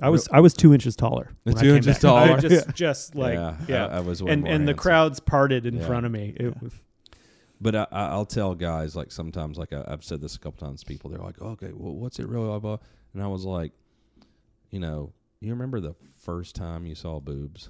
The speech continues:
Speaker 2: <laughs> Like, that's what this is like. Like, it, it's in that same
Speaker 1: Yeah.
Speaker 2: category of, like, feelings, uh, emotions, impression that it's gonna make on you long term.
Speaker 3: I've never in my life, and still probably won't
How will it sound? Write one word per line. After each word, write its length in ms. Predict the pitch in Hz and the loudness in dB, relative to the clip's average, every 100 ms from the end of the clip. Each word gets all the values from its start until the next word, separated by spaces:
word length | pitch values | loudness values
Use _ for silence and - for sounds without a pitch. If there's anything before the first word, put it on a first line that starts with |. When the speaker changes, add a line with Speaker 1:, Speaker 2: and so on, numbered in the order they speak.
| - | -16
Speaker 2:
<laughs> 120 | 101 87 | -12 -8
Like, 300 | 80 - _ _ _ _ _ _ | -8 -10 _ _ _ _ _ _
that's 240 | - 165 - | -4 -4 -8
what 220 | 156 135 | -8 -6
this 160 | 143 | -6
is 160 | 156 110 | -4 -2
like. 420 | 110 165 123 - - - | 0 0 -2 -8 -20 -12
Like, 220 | 104 104 | -8 -4
it, 180 | 117 110 | -4 -4
it's 240 | - 113 - | -4 -4 -2
in 160 | 139 | -2
that 180 | 147 131 | 0 -4
same 300 | - 131 131 120 | -4 -4 -2 -2
Speaker 1:
Yeah. 60 | 120 123 | -2 0
Speaker 2:
category 560 | 135 117 117 107 98 92 | -2 0 0 0 -2 -4
of, 340 | 95 92 90 | -4 -4 -4
like, 320 | 85 92 69 - _ _ _ - - - | -4 -4 -6 -12 _ _ _ -20 -20 -16
feelings, 840 | - 143 135 131 123 123 117 98 _ - | -4 -2 0 -2 -2 -4 -6 -10 _ -10
uh, 340 | 95 82 76 - | -8 -6 -6 -6
emotions, 680 | 92 101 113 107 117 107 92 | -4 0 0 -2 -4 -4 -6
impression 800 | 87 85 - 107 110 - 101 98 | -8 -6 -2 0 0 -4 -6 -4
that 100 | 87 | -6
it's 160 | - | -8
gonna 160 | - 90 | -8 -8
make 300 | 87 87 - | -6 -6 -8
on 160 | 85 82 | -10 -10
you 120 | 73 | -10
long 320 | 76 71 69 | -12 -12 -14
term. 400 | - 71 55 50 _ _ _ _ | -14 -14 -16 -20 _ _ _ _
Speaker 3:
I've 300 | - 139 156 | -4 -4 -4
never 420 | 131 123 131 131 127 | -4 -2 0 -2 -2
in 180 | 123 | -6
my 160 | 117 107 | -4 -4
life, 500 | 107 104 104 - _ _ - - - | -2 -2 -4 -6 _ _ -6 -6 -4
and 160 | 123 127 _ | -4 -4 _
still 280 | - - 247 | -14 -6 -4
probably 380 | 160 143 120 113 | 0 0 0 0
won't 320 | 107 110 - | 0 -2 -4